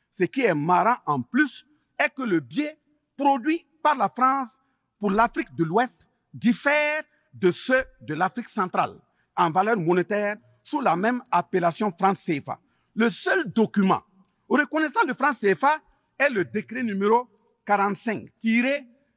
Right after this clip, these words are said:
zéro cent trente-six du vingt-six décembre mille neuf cent quarante-cinq, dont les signataires furent Charles de Gaulle,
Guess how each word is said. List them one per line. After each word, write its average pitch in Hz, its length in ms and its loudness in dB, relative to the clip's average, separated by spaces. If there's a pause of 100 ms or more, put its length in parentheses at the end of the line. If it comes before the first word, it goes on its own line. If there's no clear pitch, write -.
(120)
zéro 208 360 2
cent 262 240 -4
trente-six 196 580 -6 (240)
du 143 100 -2
vingt-six 202 440 0
décembre 226 600 0
mille 220 160 0
neuf 185 140 -4
cent 202 120 0
quarante-cinq, 170 560 -4 (420)
dont 269 180 0
les 233 180 -4
signataires 233 560 -2
furent 208 460 0 (320)
Charles 254 340 0 (100)
de 202 100 2
Gaulle, 170 360 -2